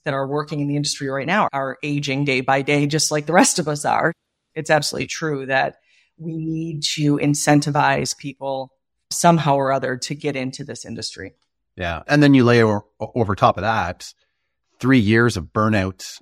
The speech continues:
Speaker 2: were there on the front lines, especially the early going where it was political, it was scary, and just saw so much bad, terrifying news that,
Speaker 1: Oh, yeah.
Speaker 2: you know, they were courageously leading the front end of it.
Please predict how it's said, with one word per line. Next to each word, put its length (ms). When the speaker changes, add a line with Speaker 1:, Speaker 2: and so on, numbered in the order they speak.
Speaker 2:
were 200
there 260
on 100
the 100
front 320
lines, 720
especially 560
the 340
early 320
going 600
where 580
it 60
was 160
political, 640
it 100
was 140
scary, 720
and 400
just 200
saw 120
so 260
much 260
bad, 420
terrifying 560
news 640
that, 200
Speaker 1:
Oh, 100
yeah. 240
Speaker 2:
you 40
know, 300
they 140
were 180
courageously 1080
leading 300
the 80
front 260
end 200
of 100
it. 140